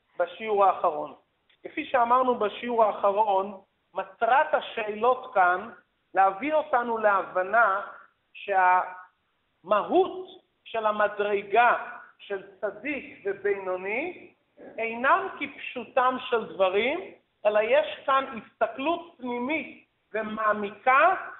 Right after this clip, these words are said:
להבין מי נקרא בשם צדיק ובינוני ולמטה מכך. לא בוחנים את האדם לפי מעשים כמותיים, אלא בעיקר לפי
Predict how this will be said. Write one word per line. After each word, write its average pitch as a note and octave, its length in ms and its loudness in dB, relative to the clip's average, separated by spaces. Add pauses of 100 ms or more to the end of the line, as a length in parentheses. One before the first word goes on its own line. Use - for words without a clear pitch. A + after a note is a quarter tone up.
(140)
להבין A#3+ 840 0 (220)
מי E4 240 0
נקרא D4 520 0
בשם C4+ 440 0 (160)
צדיק A#3+ 440 -4
ובינוני A3 840 -2 (240)
ולמטה G#3 580 4
מכך. D#3+ 460 -8 (340)
לא D4+ 340 2
בוחנים D4 600 -2
את C4+ 200 -4
האדם A#3+ 640 -2 (360)
לפי C#4 440 -6
מעשים C4 760 -2
כמותיים, A3+ 1040 -4 (300)
אלא A#3 160 4
בעיקר A3 640 0
לפי D4+ 760 -6